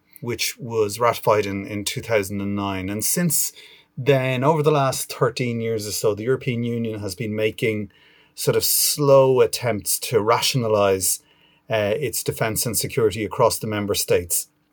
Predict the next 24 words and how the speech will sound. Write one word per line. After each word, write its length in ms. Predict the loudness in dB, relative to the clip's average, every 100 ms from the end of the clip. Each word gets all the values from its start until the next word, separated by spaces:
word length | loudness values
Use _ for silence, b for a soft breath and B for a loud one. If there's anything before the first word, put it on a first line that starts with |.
| -4
And, 460 | 0 2 2 2 4
uh, 200 | 6 6
it's 140 | 2 2
a 40 |
kind 160 | 2 6
of 60 |
a 80 | 6
mixed 460 | 6 4 0 -2 2
bag. 440 | 4 6 2 0 _ b b b b b
But 200 | 4 6
Ukraine 800 | 4 2 2 4 6 6 4 0 _ -8
has 320 | 0 0 0
taken 640 | 2 2 4 2 2 -2 -6
the 80 | -4
European 460 | 0 0 2 -2 -2
Commission 580 | -2 -2 0 -2 -4 -8 b b b b b -6
and 440 | -2 0 0 -4 -6
Europe 460 | 0 6 6 4 -16 -8
rather 520 | 2 4 6 8 8
by 180 | 8 4
surprise, 840 | 4 -2 2 6 6 4 2 -4 _ _ -2
even 460 | 0 2 2 2 6
though 480 | 8 8 6 0 -8 _ _ _ _ -4
it 180 | -2